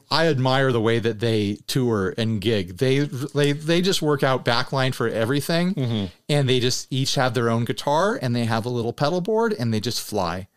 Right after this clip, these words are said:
Speaker 2: Oh, that's cool.
Speaker 1: They just fly. They,
Speaker 2: They
Speaker 1: it's
Speaker 2: just,
Speaker 1: like
Speaker 2: they just backline it
Speaker 1: they're
Speaker 2: all.
Speaker 1: just backline everything. Th-, borrow other band stuff, borrow drums and
Speaker 2: Yeah.
Speaker 1: things like that. They're
Speaker 2: That's
Speaker 1: like,
Speaker 2: cool.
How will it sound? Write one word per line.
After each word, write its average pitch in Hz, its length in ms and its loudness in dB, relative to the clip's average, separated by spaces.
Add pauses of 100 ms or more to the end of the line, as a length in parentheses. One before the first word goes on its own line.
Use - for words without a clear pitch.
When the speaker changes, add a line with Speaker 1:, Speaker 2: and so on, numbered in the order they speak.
(220)
Speaker 2:
Oh, 208 240 0
that's 117 180 -2
cool. - 120 0
Speaker 1:
They 180 60 4
just 175 160 2
fly. 120 280 0
They, 160 240 2
Speaker 2:
They 175 80 2
Speaker 1:
it's 185 100 0
Speaker 2:
just, 175 220 2
Speaker 1:
like 170 180 2
Speaker 2:
they 131 140 0
just 120 180 -6
backline 107 400 -2
it 95 80 -2
Speaker 1:
they're 208 120 4
Speaker 2:
all. 208 40 4
Speaker 1:
just 160 160 0
backline 147 460 2
everything. 131 500 2
Th-, 147 100 -2
borrow 156 440 2
other 147 400 0
band 135 320 2
stuff, 127 420 0
borrow 135 240 2
drums 123 380 -2
and 120 100 -2
Speaker 2:
Yeah. 104 80 0
Speaker 1:
things 127 220 0
like 127 160 2
that. 123 160 2
They're 135 100 -2
Speaker 2:
That's 156 60 2
Speaker 1:
like, 165 80 2
Speaker 2:
cool. 120 280 0